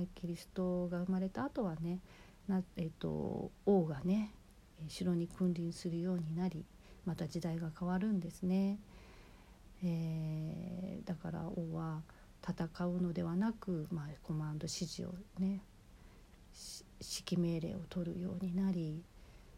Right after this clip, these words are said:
そしてね、またどんどん時代っていうのが変わってきてね、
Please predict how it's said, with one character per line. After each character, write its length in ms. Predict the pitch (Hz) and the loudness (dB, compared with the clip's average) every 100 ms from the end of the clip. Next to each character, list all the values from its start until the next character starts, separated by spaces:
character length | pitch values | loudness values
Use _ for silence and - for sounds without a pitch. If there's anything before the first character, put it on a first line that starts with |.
| - | -12
そ 200 | - 226 | -2 -2
し 80 | - | 0
て 140 | 247 | 0
ね、 340 | 247 254 262 247 | 4 6 6 4
ま 140 | 185 | 2
た 180 | - 156 | 0 -2
ど 120 | 151 | -2
ん 140 | 151 | -2
ど 100 | 147 | -2
ん 120 | 160 165 | -4 -4
時 120 | 160 | -4
代 200 | 160 147 | -4 -6
っ 20 | |
て 160 | - 165 | -4 -2
い 40 | |
う 60 | 165 | 0
の 100 | 147 | -2
が 60 | 139 - | -6 -4
変 120 | 156 | -2
わ 80 | 165 | -4
っ 40 | |
て 200 | - 196 | -2 -4
き 120 | 196 | -4
て 140 | - 196 | -2 0
ね、 320 | 160 170 | 0 0